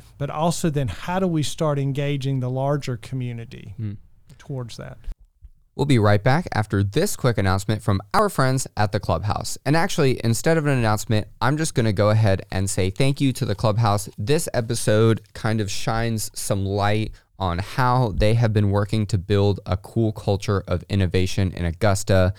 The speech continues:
Speaker 2: And not only do they help technical businesses, but also other small businesses and startups that aren't technically based. Uh, really what they're trying to do is grow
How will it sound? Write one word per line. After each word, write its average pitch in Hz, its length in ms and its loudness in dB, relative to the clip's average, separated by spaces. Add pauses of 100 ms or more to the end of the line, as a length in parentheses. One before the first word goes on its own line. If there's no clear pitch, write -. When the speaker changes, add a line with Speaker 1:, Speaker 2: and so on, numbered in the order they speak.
(400)
Speaker 2:
And 104 400 4
not 139 300 4
only 143 320 4
do 107 120 2
they 95 140 4
help 101 400 2
technical 143 480 0
businesses, 131 560 0
but - 220 0
also 135 380 4
other 120 280 4
small 113 300 2
businesses 107 560 0
and 90 80 -2
startups 113 480 0
that - 200 -2
aren't 117 220 0
technically 113 480 0
based. 107 480 0 (360)
Uh, 95 260 4
really 139 340 2
what 131 160 2
they're 120 120 0
trying 113 240 0
to 104 60 2
do 104 200 2
is 92 240 -2
grow 120 580 2